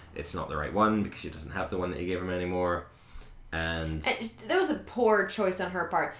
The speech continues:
Speaker 2: The one he got her was gold, and she brought out a silver necklace. Like, at least bring out a gold one.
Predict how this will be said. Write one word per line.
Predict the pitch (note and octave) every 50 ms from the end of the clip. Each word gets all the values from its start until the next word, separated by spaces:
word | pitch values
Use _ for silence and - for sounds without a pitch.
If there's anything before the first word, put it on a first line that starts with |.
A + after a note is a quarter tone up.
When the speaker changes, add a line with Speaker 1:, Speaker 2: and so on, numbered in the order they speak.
| - - - - - -
Speaker 2:
The | - A3+
one | A#3 B3 B3 B3
he | A#3+ A#3+
got | A3+ G#3+ G#3+ G#3
her | G#3
was | F3+ F3 -
gold, | - - F3 F3 E3 E3 E3
and | F3+ F#3
she | - - G#3+
brought | F#3+ G#3 G3 F#3+
out | F#3 F3
a | F#3
silver | - - F#3+ E3+ E3+ E3 E3+
necklace. | D#3+ - D#3 - - A3 G3+ -
Like, | G#3 G#3
at | A3
least | A#3 D4+ D4+ D4+ -
bring | D4+ C#4+
out | C4 G#3+ F3+
a | E3 -
gold | - - D3 F3+ F#3 F3+ -
one. | - - C#2+ C#2+ - D#3+ D#3+